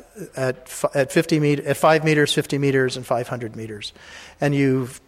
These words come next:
figure that out, and then that's what the, um, you can say that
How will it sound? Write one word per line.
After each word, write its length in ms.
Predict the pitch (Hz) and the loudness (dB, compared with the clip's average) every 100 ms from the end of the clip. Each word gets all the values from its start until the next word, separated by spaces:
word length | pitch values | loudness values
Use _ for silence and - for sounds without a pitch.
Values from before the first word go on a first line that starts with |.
| _ _ _ _ - | _ _ _ _ -4
figure 240 | - 143 139 | 0 2 4
that 200 | 135 127 | 4 4
out, 320 | 123 131 - | 4 2 -2
and 160 | 139 135 | -6 -4
then 140 | 127 | -2
that's 280 | 120 127 - | -2 -2 -2
what 260 | 135 127 | -4 -4
the, 300 | 131 120 120 110 - | -4 -4 -6 -10 -14
um, 460 | 131 117 110 113 - - - | -10 -8 -8 -10 -14 -18 -8
you 100 | 160 | -4
can 140 | 156 | -4
say 180 | 143 139 | -2 0
that 280 | 131 131 127 | 0 -2 -2